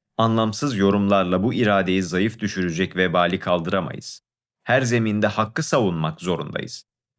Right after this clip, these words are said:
Ama gel gör ki günümüz dünyasında Müslüman olanlara Müslüman olmayanlar sahip çıkıyor. Tarihin bu kritik dönemecinde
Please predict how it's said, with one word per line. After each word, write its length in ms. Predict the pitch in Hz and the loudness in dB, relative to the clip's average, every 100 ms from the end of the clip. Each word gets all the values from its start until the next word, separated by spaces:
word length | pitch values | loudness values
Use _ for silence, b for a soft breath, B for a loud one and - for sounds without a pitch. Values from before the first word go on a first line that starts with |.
| _ | _
Ama 220 | 113 110 98 | 2 2 4
gel 260 | 95 87 | 2 2
gör 280 | 80 117 123 | 2 2 2
ki 240 | 113 107 - _ - | 0 0 -2 _ -4
günümüz 460 | 104 113 107 139 104 | 2 2 4 2 2
dünyasında 680 | 98 92 92 - 92 90 98 | 2 4 2 0 -2 0 2
Müslüman 540 | 98 98 101 101 127 | 0 0 0 2 2
olanlara 680 | 113 87 80 76 90 107 - | 2 2 0 0 0 0 -2
Müslüman 480 | 104 - 123 110 104 | -6 -2 0 0 0
olmayanlar 600 | 131 113 80 67 58 64 | 2 2 0 -4 -6 -6
sahip 460 | - 76 78 - | -4 -4 -4 -10
çıkıyor. 440 | - - 76 - - _ _ _ - | -12 -8 -8 -10 -16 _ _ _ 0
Tarihin 540 | 113 110 101 107 104 | 2 2 2 0 0
bu 80 | 104 | 0
kritik 400 | - 92 165 160 | -2 -2 0 2
dönemecinde 720 | 113 80 62 60 - 117 120 | 2 0 -6 -10 -2 0 -2